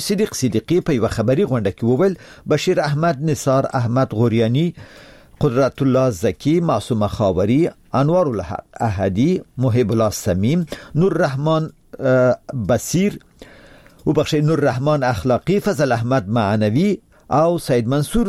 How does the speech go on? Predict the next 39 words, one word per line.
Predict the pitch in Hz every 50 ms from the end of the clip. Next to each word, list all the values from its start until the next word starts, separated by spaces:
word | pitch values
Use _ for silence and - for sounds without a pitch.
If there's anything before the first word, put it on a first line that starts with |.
| 185 -
سادات | - 147 120 107 127 120 110 - -
نادری | 113 107 98 87 104 117 113 165 202 185 - - - - - - - - 123 147
د | 185 202 208 170 151
باور | 147 131 127 131 127 139 139
رای | 185 202 202 196
د | 139 127 - -
ترلاسه | 113 95 113 110 101 - 120 110
کولو | - 123 117 113 110 104 98
لپاره | 95 - - 151 180 208
ولسي | 220 208 190 180 147 - 196 165
جرګې | 131 135 95 85 110 101 -
ته | 107
معرفي | 87 90 85 85 87 82 - 117
شوي | 110 - 156 143 95 82
دي. | - - - _ - - - - - -
ظاهراً | - 180 160 156 156 160 156
دا | 151 139 139 131
هغه | 131 131 120 - 123 117 - 110
کسان | - - 151 147 165
دي | 180
چې | - - - 214 214 202 185
عبدالله | 143 135 170 165 170 156 117
عبدالله | 90 82 107 98 92 90 90
وړاندیز | 90 87 90 92 87 82 - -
کړي | 107 90 82 71
دي. | - - - - - - - -
د | - 147 135
سیاسي | - - 131 202 202 - - 120
موافقې | 117 101 92 92 - - 104 - 143 139
پر | - 151
اساس | 156 151 - - 190 185 - -
د | 196 147 -
کابینې | 131 113 110 127 131 160 185 170
د | 190 175 156
نیمایي | 151 143 151 180 220 208
غړیو | - 120 120 113 131 165 180
د | 160 151 117 104
معرفي | 98 101 101 95 - - 110 98
واک | 85 82 110 147 165